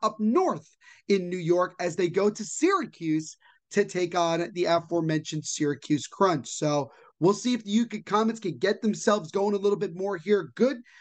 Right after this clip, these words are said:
couple of wins right there, and, uh, let's hope that they can continue to build off of that. Now we go to the Adirondack Thunder, who had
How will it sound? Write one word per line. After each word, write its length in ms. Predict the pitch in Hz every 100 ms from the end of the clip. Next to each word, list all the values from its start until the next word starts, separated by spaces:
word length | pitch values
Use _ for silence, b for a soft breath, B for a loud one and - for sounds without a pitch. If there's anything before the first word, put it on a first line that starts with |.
| B
couple 280 | 220 190 240
of 80 | 220
wins 280 | 226 214 208
right 200 | 208 208
there, 240 | 220 254 208
and, 220 | 165 147
uh, 260 | 165 160 156 b b 160
let's 220 | 190 -
hope 180 | 196 220
that 120 | 160
they 140 | 185
can 160 | 175 156
continue 380 | 160 - 185 180
to 80 |
build 380 | 131 165 165 165 -
off 300 | 156 151 151
of 140 | 147 123
that. 280 | 143 120 - _ _ _ _ _ _ _ _ _ _
Now 200 | 185 277
we 100 | 302
go 220 | 233 247 240
to 100 | 220
the 120 | 208
Adirondack 580 | 208 196 190 175 175 165 180
Thunder, 340 | 165 139 120 -
who 360 | 175 175 160 b b b b _
had 400 | - 214 226